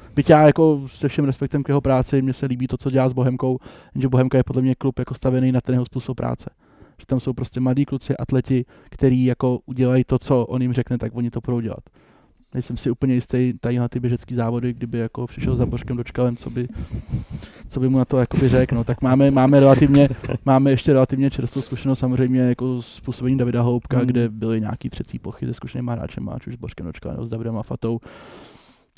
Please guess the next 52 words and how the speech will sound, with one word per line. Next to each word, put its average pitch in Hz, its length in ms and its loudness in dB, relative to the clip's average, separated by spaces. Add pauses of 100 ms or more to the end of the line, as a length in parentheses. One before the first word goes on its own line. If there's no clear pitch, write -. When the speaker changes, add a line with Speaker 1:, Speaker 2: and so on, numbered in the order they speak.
(160)
Speaker 1:
Neříkám, 175 300 2
že 170 80 2
by 175 80 4
to 175 80 2
bylo 170 120 2
úplně 160 240 0
nutně 151 220 -4
to 156 80 -2
samý, 135 320 -6
protože 131 140 -4
Martin 123 200 -6
Hašek 131 240 -8
už - 120 -6
je 135 60 -4
zkušený 123 360 -2
trenér 123 400 2
a 127 100 0
dovedu 127 220 0
si 139 100 -4
představit, 127 320 -2
že 131 80 0
by 123 100 -2
si - 120 -4
asi - 220 -2
cestu, 143 400 -2 (220)
cestu 143 300 -2
k 131 100 -4
těm 139 140 4
hráčům 127 300 2
dokázal 131 380 4
najít, 120 260 2
protože 123 320 -6
on 117 140 -4
opravdu 120 540 -4
i 127 80 -4
v 117 40 -8
Bohemce 117 280 -6
se 123 140 -6
říká, 117 220 -2
že 117 100 -2
ty 120 100 -6
hráči 117 280 -4
za 117 120 -4
ním 117 120 0
jako 113 200 -4
jdou. 117 260 -2 (840)
Nejsem - 280 4
si - 120 2
jistý, 143 180 2
jestli 143 220 4
on 135 180 2
by 139 340 2